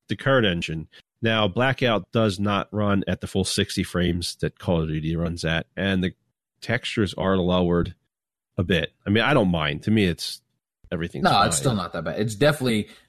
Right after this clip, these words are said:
Speaker 2: not as bad as pub G. So
Speaker 1: No. I, yeah, Blackout is actually my favorite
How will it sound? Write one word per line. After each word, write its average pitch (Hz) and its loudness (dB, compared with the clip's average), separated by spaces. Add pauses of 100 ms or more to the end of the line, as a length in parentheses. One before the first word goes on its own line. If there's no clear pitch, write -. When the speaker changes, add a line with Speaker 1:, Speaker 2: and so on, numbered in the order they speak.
Speaker 2:
not 101 -2
as 92 -6
bad 92 -2
as 85 -6
pub 92 -2
G. 82 -6 (140)
So - 0
Speaker 1:
No. 92 2 (640)
I, 127 0
yeah, 123 2
Blackout 135 2
is 104 0
actually 113 0
my 90 0
favorite 95 0